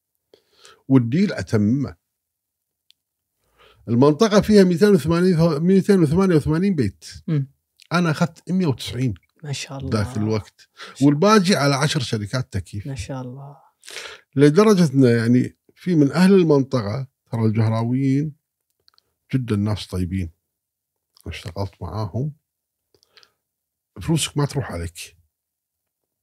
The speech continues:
Speaker 1: والنعم في الكل. بس لما اشتغلت بذاك الوقت كنت حريص وأخاف وكذا. كل ليلة أطلع من المنطقة معاي ثلاثة عشر، أربعة عشر ألف دينار. بعضهم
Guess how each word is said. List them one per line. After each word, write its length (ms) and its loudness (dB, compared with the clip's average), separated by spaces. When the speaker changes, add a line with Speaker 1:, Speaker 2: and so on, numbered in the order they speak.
Speaker 1:
والنعم 380 -2
في 80 -8
الكل. 380 -2
بس 220 -4
لما 240 2
اشتغلت 480 -4
بذاك 320 -6
الوقت 360 -4
كنت 160 -2
حريص 520 -4
وأخاف 420 -8
وكذا. 400 -6
كل 100 0
ليلة 300 0
أطلع 240 -6
من 100 -2
المنطقة 460 -6
معاي 340 -8
ثلاثة 460 -8
عشر، 280 -10
أربعة 320 -14
عشر 280 -16
ألف 160 -16
دينار. 440 -16
بعضهم 500 -4